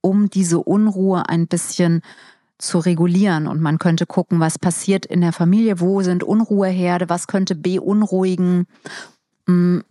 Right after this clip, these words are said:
um da dann auch eben emotional noch mal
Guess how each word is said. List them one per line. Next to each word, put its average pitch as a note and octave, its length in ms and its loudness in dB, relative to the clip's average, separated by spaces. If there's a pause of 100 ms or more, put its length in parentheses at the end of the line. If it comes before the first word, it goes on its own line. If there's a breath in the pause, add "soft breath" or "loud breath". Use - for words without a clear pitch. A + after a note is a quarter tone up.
(100)
um F3+ 220 2
da E3 160 2
dann F#3 180 -2
auch - 260 -2
eben F3 440 0 (260 loud breath)
emotional F3+ 920 2
noch F3+ 420 0
mal F3+ 320 0